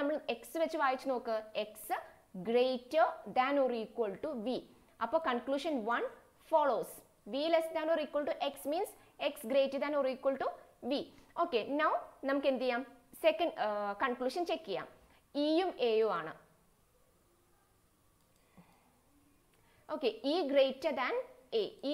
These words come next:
greater than A. E ഇവിടെയാണ്, A എവിടെയാണ്?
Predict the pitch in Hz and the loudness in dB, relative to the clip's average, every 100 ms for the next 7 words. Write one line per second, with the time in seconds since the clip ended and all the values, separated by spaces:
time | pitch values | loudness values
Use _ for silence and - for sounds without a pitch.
0 | 269 269 262 254 269 262 494 - - _ | 0 2 2 2 -2 0 -2 -6 -20 _
1 | _ _ _ _ _ _ _ _ _ _ | _ _ _ _ _ _ _ _ _ _
2 | _ 226 208 - - - _ 277 302 349 | _ -6 -6 -8 -20 -20 _ 0 2 4
3 | 294 302 226 185 226 403 - - _ 262 | 4 2 2 -2 -2 -2 -6 -16 _ 2
4 | 294 330 277 320 302 | 4 4 4 2 2